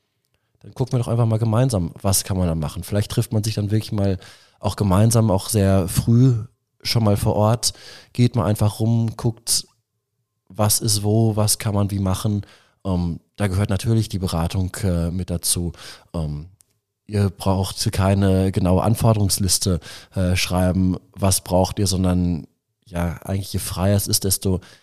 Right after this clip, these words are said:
besser kann man auch wirklich gucken, dass es perfekt passt. Und dann muss man sich nicht vorher schon irgendwie auf irgendwelche Vorstellungen versteifen.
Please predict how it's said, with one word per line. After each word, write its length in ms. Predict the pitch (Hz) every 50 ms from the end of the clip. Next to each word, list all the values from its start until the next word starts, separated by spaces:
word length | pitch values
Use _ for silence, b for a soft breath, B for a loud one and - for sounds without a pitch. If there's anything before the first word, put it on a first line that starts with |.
| b b b b _
besser 280 | - 98 95 - 101 98
kann 220 | - - 101 90
man 140 | 95 95 80
auch 160 | 85 90 92
wirklich 260 | 95 95 - 87 -
gucken, 280 | - - 101 - 110 98
dass 160 | 104 - -
es 120 | - 92 -
perfekt 420 | - 98 90 - 98 90 _ _
passt. 420 | - 95 98 - - - - - b b b b b b b _
Und 500 | _ 92 92 87 - - - - - -
dann 80 | 90 90
muss 180 | 92 95 - -
man 140 | 98 95
sich 120 | 92 98 -
nicht 140 | 101 87 -
vorher 320 | - - 98 95 82 - - - _
schon 320 | - - - 87 87 90
irgendwie 260 | 85 90 87 92 95
auf 80 | 85 -
irgendwelche 300 | - 98 92 90 87 -
Vorstellungen 720 | - - 110 104 - - 98 85 87 82 82 80 80 80 85 _ _ _
versteifen. 600 | - 85 - - - 69 71 - - - 78